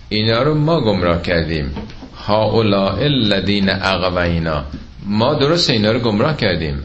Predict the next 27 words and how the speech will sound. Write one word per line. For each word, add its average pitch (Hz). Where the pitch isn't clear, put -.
اغوینا 110
هم 170
که 165
ما 165
غوینا، 147
ما 117
اغوا 113
کردیم 139
اینا 127
رو، 113
فریبشون 135
دادیم، 127
همونطور 110
که 123
خودمون 135
فریب 104
خورده 92
بودیم. 82
یعنی 101
ما 123
که 170
گناهی 156
نکردیم، 131
ما 175
اینجوری 165
فکر 165
می‌کردیم. 143